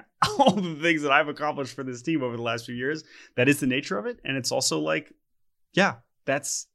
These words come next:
that's, I can imagine that being really, really, really unfortunate. And while arbitration does not totally ruin relationships across the league all the time, it would not be surprising at all if this is a situation where it's like, "Yeah, I'm not,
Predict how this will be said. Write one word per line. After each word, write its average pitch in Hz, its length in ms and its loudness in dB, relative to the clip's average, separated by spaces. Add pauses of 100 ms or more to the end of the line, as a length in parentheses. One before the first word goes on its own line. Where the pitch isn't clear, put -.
(140)
that's, - 400 -2
I 135 140 6
can 170 160 4
imagine 175 420 -2
that 147 180 -4
being 147 380 -4
really, 139 260 -4
really, 139 240 -6
really 131 180 -8
unfortunate. 123 560 -6 (300)
And 127 120 -4
while 127 120 4
arbitration 135 520 -2
does 120 160 -4
not 123 320 -4
totally 135 300 0
ruin 120 260 -4
relationships 120 540 -6
across 113 540 -4
the 113 220 -12
league 113 280 -8
all 113 140 -2
the - 80 -12
time, 127 420 -6 (320)
it 131 80 -4
would 120 140 -2
not 120 120 -2
be 127 60 -6
surprising 113 360 -4
at 104 60 -6
all 110 260 -2
if - 180 -10
this 104 200 -12
is 107 80 -14
a 95 40 -12
situation 107 480 -4
where 104 100 -12
it's - 140 -14
like, 113 140 -12
"Yeah, 151 180 0
I'm 131 160 -4
not, 160 320 -6